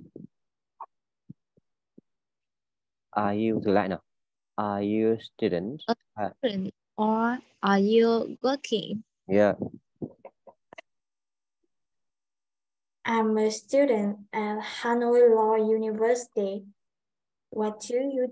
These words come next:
Speaker 3: do for a living?
Speaker 2: I'm
Speaker 1: Very good.
Speaker 2: an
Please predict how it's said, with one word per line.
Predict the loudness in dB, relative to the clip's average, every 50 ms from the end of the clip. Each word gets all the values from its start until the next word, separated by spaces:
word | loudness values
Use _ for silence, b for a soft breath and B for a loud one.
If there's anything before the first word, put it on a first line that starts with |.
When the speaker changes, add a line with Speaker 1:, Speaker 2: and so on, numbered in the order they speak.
| -4
Speaker 3:
do | 0 2 2 2 2 -2 -4
for | -6 -4 -2
a | 0 0 2 4 4 4
living? | 4 4 2 -2 -4 -6 -10 -16 _ _ _ _ _ _ _ _ _ _ _ _ _ _ _ _ _ _ _ _ _ _ _ _ _ _ _ _ _ _ _ _ _ _ _ _ _ _ 2
Speaker 2:
I'm | 4 4 4 2
Speaker 1:
Very |
good. | 2 0 0 0 0 -2 -6 _ _ _ _
Speaker 2:
an | -8 -8